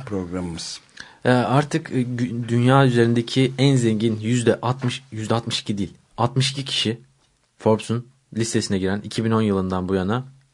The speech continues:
Speaker 2: en zengin altmış iki kişi olarak belirlenen insanlar dünyadaki en fakir üç buçuk milyar kişiden daha fazla paraya sahipmiş.
Speaker 1: Sadece altmış iki kişi.
Speaker 2: Sadece
Speaker 1: Hepsinin
Speaker 2: altmış iki.
Speaker 1: adlarını sayabiliriz, evet.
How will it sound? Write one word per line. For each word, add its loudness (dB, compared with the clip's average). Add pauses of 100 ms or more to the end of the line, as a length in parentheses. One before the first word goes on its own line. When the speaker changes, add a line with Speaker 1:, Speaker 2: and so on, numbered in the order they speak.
Speaker 2:
en 2
zengin -2 (240)
altmış -6
iki -6
kişi -4
olarak -2
belirlenen -2 (220)
insanlar -2 (1400)
dünyadaki 2 (560)
en 4
fakir 2 (600)
üç 0
buçuk -4
milyar 2
kişiden 2
daha 4
fazla 0
paraya -2
sahipmiş. -8 (240)
Speaker 1:
Sadece 6
altmış 0
iki -10
kişi. -12
Speaker 2:
Sadece 2
Speaker 1:
Hepsinin 2
Speaker 2:
altmış 2
iki. -2
Speaker 1:
adlarını 0
sayabiliriz, -6
evet. -8